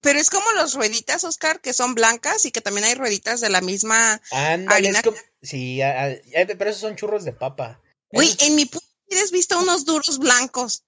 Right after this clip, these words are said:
Speaker 2: Un día que vengas a la casa te voy a llevar a que pruebes los duros blancos.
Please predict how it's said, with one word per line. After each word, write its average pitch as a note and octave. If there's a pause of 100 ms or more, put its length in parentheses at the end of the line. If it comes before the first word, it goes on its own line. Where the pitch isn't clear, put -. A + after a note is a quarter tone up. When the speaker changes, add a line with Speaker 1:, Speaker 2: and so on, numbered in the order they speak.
(720)
Speaker 2:
Un G#3
día C4
que F3
vengas F#3+
a C3
la A#2
casa D3
te -
voy C3
a D3 (180)
llevar B2
a C#3
que C#3
pruebes C3
los A2+
duros A#2+
blancos. -